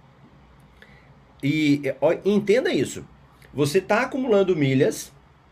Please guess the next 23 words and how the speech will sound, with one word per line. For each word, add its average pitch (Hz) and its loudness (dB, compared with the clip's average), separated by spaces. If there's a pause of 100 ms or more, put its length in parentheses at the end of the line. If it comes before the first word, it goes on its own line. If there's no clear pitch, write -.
(560)
depois 139 -2
você 170 -4
vai 143 2
pegar 220 -2
essas 214 -4
milhas, 175 0
mandar 160 2
pra 180 -6
companhia 175 -2
aérea. 104 -2 (680)
"Quando 339 0
é 220 0
que 214 -2
eu 202 4
vou 190 2
mandar 170 0
pra 165 -6
companhia 160 -4
aérea, 156 0
Marcelo?" 104 -4 (260)
Quando 147 2
tiver 147 2
promoção. 170 -4